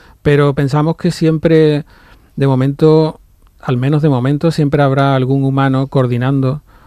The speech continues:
o supervisando este tipo de tareas o trabajando en equipo, ¿no? Y ahí es donde entramos nosotros y queremos ver, eh, esa capacidad, ¿no?, de, de trabajo en equipo con, con las máquinas.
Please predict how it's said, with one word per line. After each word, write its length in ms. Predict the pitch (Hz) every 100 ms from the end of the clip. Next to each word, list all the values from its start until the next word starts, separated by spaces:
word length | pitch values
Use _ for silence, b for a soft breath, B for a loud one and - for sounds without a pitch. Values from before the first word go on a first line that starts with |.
| b -
o 160 | 127
supervisando 720 | 123 131 131 123 - 131 131
este 140 | 131 131
tipo 160 | 131
de 100 | 127
tareas 400 | 127 127 143 143 139
o 100 | 131
trabajando 420 | 123 117 135 127
en 80 | 120
equipo, 380 | 117 120 117 110
¿no? 160 | 170 B B B B
Y 120 | - 131
ahí 160 | 135
es 60 | 139
donde 240 | 139 135
entramos 340 | 131 127 123 127
nosotros 540 | 127 - 131 139 139
y 80 | 143
queremos 380 | 131 123 123 127
ver, 360 | 123 127 139 156
eh, 460 | 139 127 120 113 117 b b b - _
esa 300 | 135 - 135
capacidad, 640 | 127 135 - 135 127 113
¿no?, 260 | 113 147 156
de, 320 | 127 117 110
de 140 | 113 117
trabajo 380 | 120 120 -
en 80 | 131
equipo 300 | 120 131 139
con, 380 | 135 123 113 113
con 180 | 123 113
las 120 | 110
máquinas. 520 | 110 110 107 117 -